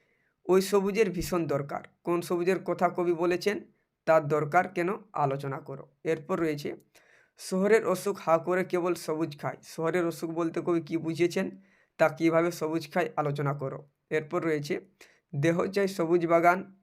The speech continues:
বহুদিন জঙ্গলে কাটেনি দিন, চোখ তো সবুজ চাই।" উক্ত প্রসঙ্গগুলি ধরে কবির অরণ্যর প্রীতির পরিচয় দাও। এখান থেকে যে কোনো একটা লাইন তুলে আসতে পারে, কিন্তু এর উত্তর কিন্তু সবগুলো প্রায় একই রকম।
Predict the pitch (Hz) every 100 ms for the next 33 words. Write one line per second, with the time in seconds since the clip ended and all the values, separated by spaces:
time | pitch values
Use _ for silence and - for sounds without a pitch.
0 | _ _ _ _ _ - 147 160 165 175
1 | 170 165 160 170 170 - 147 160 165 156
2 | 151 123 - _ _ _ _ - 147 147
3 | 170 151 151 147 147 - 151 143 - _
4 | _ _ - 160 151 - 202 160 156 175
5 | 175 185 180 190 175 160 165 - _ _
6 | - 160 170 - 160 165 170 147 160 160
7 | 196 - _ _ _ 160 151 147 135 123
8 | - 156 190 175 190 185 185 214 180 -
9 | 170 175 - 175 175 151 - 156 156 147
10 | 160 180 175 147 143 160 151 165 - 403
11 | - _ _ - 156 143 160 160 156 185
12 | - - 170 160 151 123 131